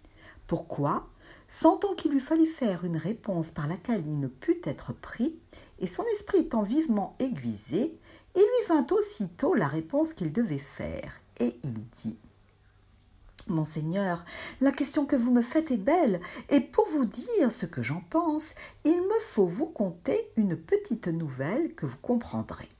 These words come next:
Si je ne fais erreur, je me rappelle avoir entendu dire souvent qu'il fut autrefois un homme grand et riche, lequel, parmi les autres joyaux qu'il possédait dans son trésor,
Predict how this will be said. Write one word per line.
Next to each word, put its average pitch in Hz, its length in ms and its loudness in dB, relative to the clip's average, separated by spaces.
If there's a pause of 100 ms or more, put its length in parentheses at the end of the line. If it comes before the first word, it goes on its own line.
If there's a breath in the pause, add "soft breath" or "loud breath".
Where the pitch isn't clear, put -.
(800 loud breath)
Si 294 320 -2
je 311 140 0 (100)
ne 254 80 4
fais 240 400 2
erreur, - 720 -4
je 170 160 4
me 277 100 4
rappelle 349 380 2
avoir 226 300 0
entendu 247 460 2
dire 202 340 -2
souvent 175 760 -2 (420 loud breath)
qu'il 320 200 2
fut - 300 0
autrefois 320 800 0
un 247 200 4
homme 311 200 4
grand 381 400 0
et 339 120 4
riche, 285 500 0 (220 loud breath)
lequel, 220 800 4 (340 loud breath)
parmi 311 360 6
les 240 180 4
autres 262 300 4
joyaux 240 340 2
qu'il 226 220 -2
possédait 311 560 2
dans 175 120 0
son 254 220 -2
trésor, 160 720 -4